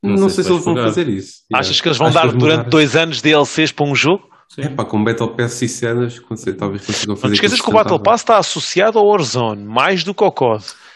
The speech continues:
Speaker 2: Ah,
Speaker 1: Não,
Speaker 3: Ok.
Speaker 1: é com os dois,
Speaker 2: Ah,
Speaker 1: tu podes
Speaker 2: mas
Speaker 1: comprar
Speaker 2: também
Speaker 1: pelo
Speaker 3: Não,
Speaker 1: um,
Speaker 3: eu sei, eu sei,
Speaker 1: mas
Speaker 3: mas,
Speaker 1: é com
Speaker 3: mas,
Speaker 1: os dois.
Speaker 3: mas, mas está mais associado ao Warzone do que propriamente ao cod.
Speaker 1: Certo.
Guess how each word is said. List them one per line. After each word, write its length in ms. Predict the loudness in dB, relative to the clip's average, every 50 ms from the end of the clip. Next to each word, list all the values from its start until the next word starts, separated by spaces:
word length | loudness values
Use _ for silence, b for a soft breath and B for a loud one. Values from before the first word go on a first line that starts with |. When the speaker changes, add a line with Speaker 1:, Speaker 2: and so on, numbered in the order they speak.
| B B
Speaker 2:
Ah, 160 | 0 0 2
Speaker 1:
Não, 80 | 2 2
Speaker 3:
Ok. 200 | 2 2 2 2
Speaker 1:
é 140 | 2 2 2
com 80 | 0
os 120 | 0 0 0
dois, 220 | 0 0 2 2
Speaker 2:
Ah, 100 | 0 0
Speaker 1:
tu 60 | 0
podes 0 |
Speaker 2:
mas 200 | 0 0 0 0
Speaker 1:
comprar 260 | 0 -2 0 2 2 2
Speaker 2:
também 120 | 2 2
Speaker 1:
pelo 180 | 2 2 4 4
Speaker 3:
Não, 100 | 4 4
Speaker 1:
um, 40 | 4
Speaker 3:
eu 180 | 6 6 4
sei, 420 | 4 4 2 2 4 4 4 4 2
eu 60 | 2
sei, 300 | 2 2 2 2 2 2
Speaker 1:
mas 200 | 0 0 0 0
Speaker 3:
mas, 60 | 0 0
Speaker 1:
é 20 |
com 80 | 0 0
Speaker 3:
mas, 100 | 0 0
Speaker 1:
os 40 | 0
dois. 220 | 0 -2 0 0
Speaker 3:
mas, 520 | 0 0 -2 -2 -6 -10 -10 -8 -8 -6 -4
mas 120 | -2 -2 0
está 140 | 2 0 2
mais 280 | 2 0 0 -2 -4 -6
associado 640 | -8 -8 -8 -10 -8 -6 0 2 2 2 4 4 4
ao 100 | 4 4
Warzone 400 | 4 2 2 0 0 0 0 0
do 120 | -4 -6
que 60 | -4
propriamente 480 | -2 -2 -2 -2 -2 -4 -4 -4 -2 -2
ao 80 | -4 -4
cod. 260 | -4 -8 -8 -8 -12 -16 _ _ _ _
Speaker 1:
Certo. 360 | _ -18 -16 -16 -16 -18 _